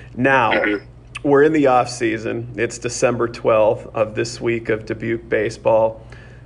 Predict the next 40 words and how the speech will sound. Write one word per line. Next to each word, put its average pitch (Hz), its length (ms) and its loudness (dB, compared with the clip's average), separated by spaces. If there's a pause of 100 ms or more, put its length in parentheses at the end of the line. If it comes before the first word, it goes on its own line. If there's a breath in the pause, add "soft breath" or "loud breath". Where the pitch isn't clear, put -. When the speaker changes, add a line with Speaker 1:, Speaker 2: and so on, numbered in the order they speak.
(100)
Speaker 1:
How 165 220 4
are 208 100 6
you 180 100 4
training? 175 880 2 (160)
Who 185 180 2
are 190 80 4
you 160 120 2
training 160 560 0
with? 160 440 -2 (380 loud breath)
Where 156 280 4
are 175 40 4
you 147 140 2
training 104 540 -4
at? 69 280 -8 (1500)
Speaker 2:
Yeah, 175 200 2
so 147 480 4 (800 loud breath)
this 160 160 2
off 190 180 2
season, 185 560 2 (240)
um, 139 320 2
I'm 160 80 0
gonna 170 160 0
have 160 80 0
a 156 40 -4
little 175 140 0
bit 175 120 -2
more 156 140 0
time 151 280 0
on 160 80 0
my 156 100 0
hands. 160 380 0
I 131 80 0
decided 139 300 0
I'm 143 80 -2
not 143 140 -2
gonna 139 140 -8
do 139 140 -6
basketball 139 400 0
this 135 160 2
year. 139 300 -2